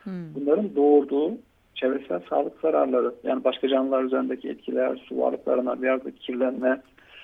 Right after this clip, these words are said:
Speaker 2: insan sağlığı açısından yol açtığı sorunlar ki büyük yaştan küçük yaşa, yani yetişkin yaştan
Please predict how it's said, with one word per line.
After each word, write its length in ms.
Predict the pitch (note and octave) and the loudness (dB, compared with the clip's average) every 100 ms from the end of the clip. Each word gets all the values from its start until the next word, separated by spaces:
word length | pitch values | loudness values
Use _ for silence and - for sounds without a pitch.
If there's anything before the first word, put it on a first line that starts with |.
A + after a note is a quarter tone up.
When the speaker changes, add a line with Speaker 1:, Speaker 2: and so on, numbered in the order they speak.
| - - _ _ _ | -20 -20 _ _ _
Speaker 2:
insan 280 | C#3 - A3 | -6 2 2
sağlığı 340 | A3+ F3+ E3+ | 6 6 8
açısından 520 | D#3+ - - D#3+ D#3+ - _ - | 6 4 -2 -2 -2 -4 _ -4
yol 160 | C#3+ | 0
açtığı 300 | C#3+ - - | 0 -2 -8
sorunlar 520 | - C#3+ C3+ C#3 F3 - | -2 0 0 0 0 0
ki 200 | C3+ - - _ _ _ _ C#3+ | -4 -6 -12 _ _ _ _ -8
büyük 220 | F3 F3 | 0 4
yaştan 340 | D#3 - F3+ | 4 2 -6
küçük 320 | - - - | -6 -12 -4
yaşa, 200 | E3 D3 | -2 0
yani 280 | D3+ - D3 | 0 0 0
yetişkin 340 | D3+ - - F#3+ | -2 -4 -4 0
yaştan 440 | F3 - G3 | 0 0 -2